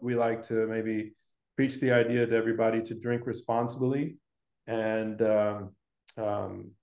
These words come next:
and so anyways, getting in, back into the research here. So this was really interesting to me. Um,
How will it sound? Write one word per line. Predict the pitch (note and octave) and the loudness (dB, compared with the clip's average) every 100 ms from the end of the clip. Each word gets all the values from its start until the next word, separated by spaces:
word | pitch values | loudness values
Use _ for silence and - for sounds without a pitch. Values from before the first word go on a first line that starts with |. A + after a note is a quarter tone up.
| _ _ _ | _ _ _
and | A#2 G#2 G2+ | -10 -8 -6
so | A#2+ A2 G#2 G#2 - _ _ _ _ - | 0 0 0 -4 -10 _ _ _ _ -2
anyways, | B2+ A#2+ G#2 G#2 G2 | 2 2 0 -2 -4
getting | - B2+ B2 | -2 0 0
in, | A#2+ A2+ - | -2 -2 -2
back | B2 A#2 A#2+ | 0 2 -2
into | A2+ A#2 | -4 -2
the | A2 | 0
research | A2+ A#2 A#2 G#2 | 0 0 0 -2
here. | - G#2 G#2 - _ _ | -2 -2 -2 -8 _ _
So | - D3 C3+ | 2 4 6
this | F#3+ A3 | 6 4
was | G3+ | 4
really | G3+ F3+ C#3+ | 4 4 2
interesting | D3 E3+ E3+ B2+ B2 | 0 -2 -2 -4 -4
to | A#2 | -4
me. | A2 G#2+ A2+ - | -2 -4 -6 -2
Um, | A#2 A#2 A#2 A#2+ A#2+ | 0 2 2 -2 -6